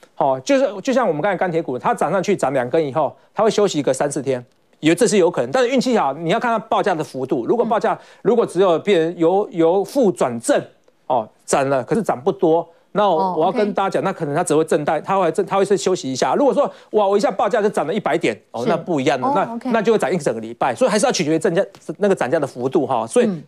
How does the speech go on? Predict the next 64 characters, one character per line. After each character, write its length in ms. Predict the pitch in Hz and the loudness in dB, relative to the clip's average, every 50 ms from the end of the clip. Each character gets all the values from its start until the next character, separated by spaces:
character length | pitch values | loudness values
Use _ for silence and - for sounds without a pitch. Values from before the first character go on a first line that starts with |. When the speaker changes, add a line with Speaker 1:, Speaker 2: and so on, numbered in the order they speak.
| _ - | _ -2
Speaker 1:
重 180 | - 302 247 | 0 0 2
点 140 | 185 156 143 | 2 0 0
是 100 | 143 220 | 0 0
明 180 | 175 160 180 180 | 0 0 -2 0
天 140 | 190 208 | 0 0
我 80 | 165 135 | 0 0
觉 80 | 123 175 | 0 0
得 60 | 147 | 0
有 60 | 120 | 0
机 180 | - - 160 156 | -2 -2 -2 0
会 100 | 170 160 | 0 0
再 100 | 160 135 | 0 -2
持 120 | - - | -4 -6
续 100 | 143 135 | -4 -2
上 120 | 131 156 | -2 -2
扬， 120 | 135 123 113 | -2 -4 -4
我 40 | 113 | -4
们 40 | |
再 80 | 135 143 | -2 -2
看 100 | 165 151 | -2 -2
最 120 | 139 160 | 0 0
后 40 | 151 | 2
一 40 | 165 | 2
张 180 | 185 185 - 131 | 2 0 -2 -2
哈。 0 | |
Speaker 2:
好， 180 | 131 117 - - | -4 -6 -8 -8
阳 180 | - 208 202 214 | -6 -4 -2 0
明。 80 | 240 254 | 0 0
Speaker 1:
所 0 | |
以 240 | 220 214 185 175 180 | 0 -2 -4 -4 -2
阳 140 | 202 226 240 | -2 0 0
明 160 | 233 226 214 | 0 0 0
也 140 | 190 156 139 | 0 0 0
是 180 | - - 202 | -2 -2 -2
一 40 | 180 | 0
样， 160 | 185 185 151 | 0 0 0
你 40 | 139 | 0
看 140 | 165 202 175 | 0 -2 0
投 160 | - 160 170 | 0 0 0
信 160 | - 208 165 | 0 0 -2
今 100 | - 196 | 0 2
天 160 | 190 196 180 - - - - - - | 2 2 0 -2 -6 -16 -18 -6 0
外 140 | - 226 | 0 0
资 140 | 208 214 202 | 0 0 -2
大 160 | 180 208 175 | -2 -2 -2
买、 240 | 147 131 120 113 - - _ _ | -2 -2 -4 -6 -8 -12 _ _
大 180 | - - 175 165 | -4 -2 0 0
卖。 80 | 165 170 | 0 0
Speaker 2:
我 40 | |
发 60 | 170 - | -2 0
现 280 | - 427 381 294 247 - _ _ | 0 -2 -2 -2 -6 -10 _ _
外 180 | 294 330 330 - | -2 0 0 -2
资 160 | - 311 320 | -2 -2 0
好 100 | 262 214 | 0 0
像 140 | 269 311 285 | 0 0 -2
比 80 | 202 | -2
较 160 | 170 220 240 | -2 -4 -4
喜 160 | 254 - - 170 | -4 -4 -4 -4
欢 240 | 185 220 240 233 - _ _ _ _ _ _ | -2 -2 -4 -4 -6 _ _ _ _ _ _
买 200 | - 196 160 151 156 151 | -4 -4 -4 -2 -4 -4
阳 180 | 156 151 170 | -4 -4 -2
明 320 | 208 226 208 160 147 151 151 | -2 -2 -2 -4 -6 -8 -10
哎。 100 | - - - _ _ _ _ _ _ - | -12 -14 -18 _ _ _ _ _ _ -4
Speaker 1:
哦， 120 | 147 123 | -4 -4